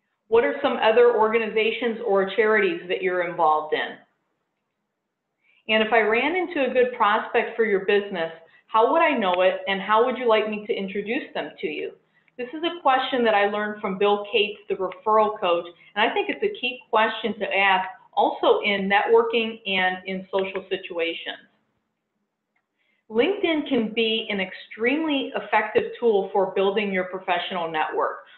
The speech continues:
We could do a whole session just on LinkedIn. Even if you don't have LinkedIn Premium, you're still able to search for people based on industry, location, current or past company, et cetera.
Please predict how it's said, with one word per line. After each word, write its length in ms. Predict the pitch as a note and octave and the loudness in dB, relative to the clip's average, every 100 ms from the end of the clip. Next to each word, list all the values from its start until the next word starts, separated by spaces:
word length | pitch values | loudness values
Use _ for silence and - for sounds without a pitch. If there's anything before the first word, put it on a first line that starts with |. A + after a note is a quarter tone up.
| - | -4
We 80 | A3+ | -2
could 160 | C#4 | 0
do 80 | B3+ | 2
a 120 | A3 | 2
whole 280 | G3 A#3 A#3+ A#3 | 6 6 4 2
session 480 | G#3 G#3 G3 F#3 | 0 0 -6 -8
just 300 | - G#3+ G#3+ | -6 -6 -2
on 260 | G3+ F#3 F3+ | -2 -2 -4
LinkedIn. 540 | F3 E3 - D#3 A#2+ - _ _ _ _ _ _ - | -8 -10 -8 -6 -6 -8 _ _ _ _ _ _ -8
Even 300 | B3 D#4+ E4 | -6 -2 -2
if 100 | C#4 | 0
you 80 | |
don't 240 | A#3+ A#3 G#3 | 2 2 2
have 200 | G#3 G3+ | 0 0
LinkedIn 540 | G3 G#3 A3 A3 F#3+ | -2 -4 -4 -6 -6
Premium, 720 | - G#3+ G#3+ G#3+ E3 D3 D#3+ - _ _ _ _ - | -4 -2 0 0 -2 -4 -6 -14 _ _ _ _ -4
you're 180 | G#3+ G#3+ | -2 0
still 220 | C#4+ D#4+ | 0 2
able 280 | C4 A#3 A#3 | 4 4 2
to 160 | G#3 - | 2 2
search 220 | A3+ A#3 | 2 2
for 180 | A#3 G#3 | 0 0
people 360 | A3 G#3 F#3+ F#3+ | -4 -2 -2 0
based 320 | F3+ F#3 F#3+ | 0 0 -2
on 220 | D3 - | -4 -4
industry, 720 | A3 C4 C4+ - B3 A#3+ A#3 - _ F#3+ | -4 -4 -4 -2 2 2 2 -6 _ -4
location, 840 | F3 - A3 A#3+ A#3 A#3+ A3+ A3+ | -4 0 2 2 0 -2 -2 -6
current 440 | - - B3 B3+ A3 | -10 -2 0 0 -2
or 140 | G3+ | -4
past 340 | G#3+ G3+ G3+ - | 0 0 0 -2
company, 500 | A3 A3 G#3+ G#3 G3+ | -2 -2 -2 -4 -6
et 80 | E3+ - | -10 -4
cetera. 480 | F#3+ F3+ D#3 - - | 0 2 2 0 -4